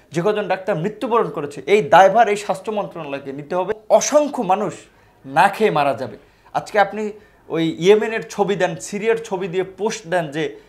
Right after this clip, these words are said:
এরকম অসহায়ভাবে আছে, তখন বাংলাদেশের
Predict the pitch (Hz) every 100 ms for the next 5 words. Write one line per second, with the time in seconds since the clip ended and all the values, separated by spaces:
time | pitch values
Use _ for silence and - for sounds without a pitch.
0 | _ 156 160 175 156 156 202 202 175 156
1 | - 151 - - _ 175 180 151 160 190
2 | 220 226 226 190